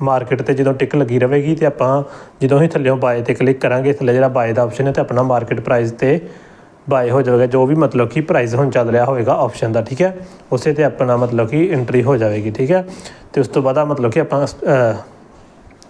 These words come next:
ਸਟਾਪ ਲਾਸ ਲਗਾ ਸਕਦੇ ਹਾਂ, ਉਹ ਦੂਸਰਾ ਤਰੀਕਾ ਹੈ। ਪਰ ਇੱਥੇ ਨਾਲ ਦੀ ਨਾਲ ਆਪਾਂ ਕਿਵੇਂ ਸਟਾਪ ਲਾਸ ਲਗਾ ਸਕਦੇ ਹਾਂ, ਇਹ ਟਿਕ ਆਪਾਂ ਮਾਰਕੀਟ ਪ੍ਰਾਈਸ 'ਤੇ ਲੱਗੀ ਰਹਿਣ ਦੇਣੀ ਹੈ, ਠੀਕ ਹੈ। ਤੇ ਇੱਥੇ ਹੁਣ ਆਪਾਂ ਜਦੋਂ ਐਂਟਰੀ ਲੈਂਦੇ ਸਮੇਂ ਸਟਾਪ ਲਾਸ ਲਗਾਉਣਾ ਹੈ, ਠੀਕ ਹੈ, ਆਪਾਂ ਕਰਨਾ ਕੀ ਆ ਕਿ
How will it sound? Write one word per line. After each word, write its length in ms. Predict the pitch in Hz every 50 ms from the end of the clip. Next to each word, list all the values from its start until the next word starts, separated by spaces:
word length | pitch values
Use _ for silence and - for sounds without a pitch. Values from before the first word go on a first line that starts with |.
| - -
ਸਟਾਪ 260 | - - 160 143 127 123
ਲਾਸ 220 | 127 120 113 117
ਲਗਾ 180 | 123 117 117 113
ਸਕਦੇ 300 | - 127 117 107 127 131
ਹਾਂ, 80 | 180
ਉਹ 140 | 180 151 143
ਦੂਸਰਾ 340 | 139 143 139 - - 135 117
ਤਰੀਕਾ 260 | 117 117 117 - 120
ਹੈ। 60 | 123
ਪਰ 260 | 123 - 143 135 151 180
ਇੱਥੇ 220 | 156 143 - - 165
ਨਾਲ 220 | 151 139 131 127
ਦੀ 80 | 127 135
ਨਾਲ 140 | 139 139
ਆਪਾਂ 180 | 139 139 143 139
ਕਿਵੇਂ 220 | - 143 131 131
ਸਟਾਪ 260 | 120 - 143 123 123 131
ਲਾਸ 140 | 127 123
ਲਗਾ 200 | 135 143 131 131
ਸਕਦੇ 280 | 123 - 135 123 131 151
ਹਾਂ, 80 | 160 170 - - - - - - - - - 139
ਇਹ 100 | 143 147
ਟਿਕ 220 | 147 147 143 165
ਆਪਾਂ 220 | 139 131 151 139
ਮਾਰਕੀਟ 380 | 143 139 131 123 120 - 135 123
ਪ੍ਰਾਈਸ 280 | - 143 139 127 127 120
'ਤੇ 120 | - 143
ਲੱਗੀ 260 | 139 135 117 120 127
ਰਹਿਣ 120 | 123 127 135
ਦੇਣੀ 240 | 127 143 139 127
ਹੈ, 60 | 127 123
ਠੀਕ 240 | - 139 131 -
ਹੈ। 200 | 165 165 170 165 - - - - -
ਤੇ 160 | - 170 -
ਇੱਥੇ 320 | - 175 175 175 - 202 196
ਹੁਣ 140 | 190 196 175
ਆਪਾਂ 260 | 156 - - 156 151
ਜਦੋਂ 520 | 143 151 147 151 147 151 156 160 - -
ਐਂਟਰੀ 280 | 156 147 143 156 156 156
ਲੈਂਦੇ 340 | 156 151 143 135 139 143 143
ਸਮੇਂ 400 | 147 147 135 135 139 143 143 143
ਸਟਾਪ 300 | 143 - 143 127 120 127
ਲਾਸ 220 | 127 127 120 135
ਲਗਾਉਣਾ 320 | 139 120 120 117 117 117
ਹੈ, 100 | 120 120
ਠੀਕ 220 | 117 - 131 131 175
ਹੈ, 60 | 180
ਆਪਾਂ 220 | 156 - 147 143
ਕਰਨਾ 320 | 135 139 131 131 135 135 123
ਕੀ 200 | - 156 147 160
ਆ 140 | 170 165 165
ਕਿ 280 | 165 - 175 180 -